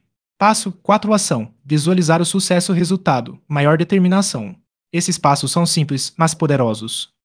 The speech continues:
A seguir essas práticas, você não apenas aumenta sua autoconfiança, mas também se aproxima de como manter a motivação para alcançar objetivos de vida. Superando obstáculos na jornada. Identificando obstáculos comuns na sua jornada para alcançar objetivos de vida,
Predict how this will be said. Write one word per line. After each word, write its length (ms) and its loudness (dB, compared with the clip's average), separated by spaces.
A 80 -2
seguir 280 0
essas 280 -4
práticas, 680 -4
você 240 -2
não 140 0
apenas 400 0
aumenta 400 0
sua 240 -2
autoconfiança, 920 -2
mas 240 2
também 320 0
se 180 -4
aproxima 540 -2
de 80 -2
como 240 -2
manter 340 0
a 60 2
motivação 640 0
para 220 -2
alcançar 500 -2
objetivos 500 -2
de 140 -2
vida. 460 -6
Superando 440 2
obstáculos 640 -2
na 140 0
jornada. 400 0
Identificando 640 0
obstáculos 720 -2
comuns 340 -2
na 140 -2
sua 260 -2
jornada 420 0
para 180 -2
alcançar 520 -2
objetivos 500 0
de 120 0
vida, 420 -2